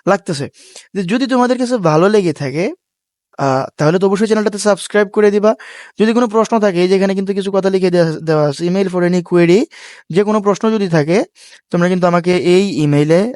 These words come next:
একটা মেসেজ করতে পারো, অথবা যদি তোমরা চাও যে প্রাইভেট ব্যাচ, আহ, প্রাইভেট ব্যাচে পড়বা, তোমরা কয়েকজন, আহ, বিশ জন বন্ধু আছো, তোমরা দশ জন বন্ধু আছো,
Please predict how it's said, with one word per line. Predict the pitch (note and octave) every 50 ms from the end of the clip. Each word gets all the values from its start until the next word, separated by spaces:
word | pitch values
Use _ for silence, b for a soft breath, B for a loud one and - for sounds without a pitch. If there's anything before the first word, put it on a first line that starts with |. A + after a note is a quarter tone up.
| _ -
একটা | - D3 C3+ - C#3 C3+ C3+
মেসেজ | C#3 C#3 C#3 C#3 D3+ D3+ -
করতে | - F3 D#3+ F3
পারো, | E3 E3+ E3+ F3 G#3 B B B B B B B
অথবা | - E3 G3 G3+ A3 A3+
যদি | A#3+ A3+ A#3+
তোমরা | G3+ A3+ G#3+ G#3+ G#3+
চাও | G#3 - F#3+ E3+ E3 D#3 D3+ D3+
যে | D3+ D3+
প্রাইভেট | D3 D#3 D#3+ E3 E3+ F#3 F#3+ E3+
ব্যাচ, | D#3 D#3 D3 C#3+ D3 D3 - - - -
আহ, | - C#3+ C3+ C3+ C3+ C#3+
প্রাইভেট | - - D3+ D3+ E3 F3 F3 D#3
ব্যাচে | D3 D#3 D3 - D#3+ D3
পড়বা, | D#3+ D3+ D3 C#3 C#3+ C#3
তোমরা | C#3 - C#3+ D3 D3 C#3+
কয়েকজন, | - D3+ C#3+ C#3+ C#3 D3 C#3+ C#3+ D3 B B B B B B B B B B B
আহ, | D3+ D3
বিশ | C#3+ C#3+ F3+ F3 D#3
জন | D#3 E3 D#3+ D#3
বন্ধু | D#3 E3 E3 D#3+ D3 D3+
আছো, | D3+ D3 - D#3+ D3+
তোমরা | D#3 D3+ D3 D3 C#3+ C#3 C#3+ -
দশ | - D3 D#3 D#3 D3
জন | D3 D3+ D#3
বন্ধু | D#3 D#3+ E3 D#3+ D3 C#3+
আছো, | C#3+ C#3+ - - D3 D3+